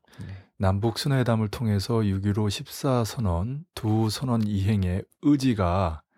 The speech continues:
Speaker 2: 담보돼야 됩니다.
Speaker 1: 네.
Speaker 2: 아, 그것을 강조해야 되고요.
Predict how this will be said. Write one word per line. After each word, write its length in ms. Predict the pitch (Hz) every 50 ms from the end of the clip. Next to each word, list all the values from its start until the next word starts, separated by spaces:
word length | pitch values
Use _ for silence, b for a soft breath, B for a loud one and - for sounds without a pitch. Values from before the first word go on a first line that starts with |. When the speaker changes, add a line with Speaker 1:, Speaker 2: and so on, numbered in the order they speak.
| b b b b b b b b
Speaker 2:
담보돼야 600 | - - 92 101 104 101 117 117 110 110 101 98
됩니다. 580 | 95 87 85 80 82 80 78 78 80 85 - _ -
Speaker 1:
네. 460 | - 82 87 82 78 76 80 - _ _ _ _ _ _ _ _
Speaker 2:
아, 180 | - 85 85 90
그것을 320 | - 113 101 101 98 110
강조해야 520 | 101 - 92 92 92 92 87 87 95 95 87
되고요. 560 | - 85 78 78 78 76 76 92 117 139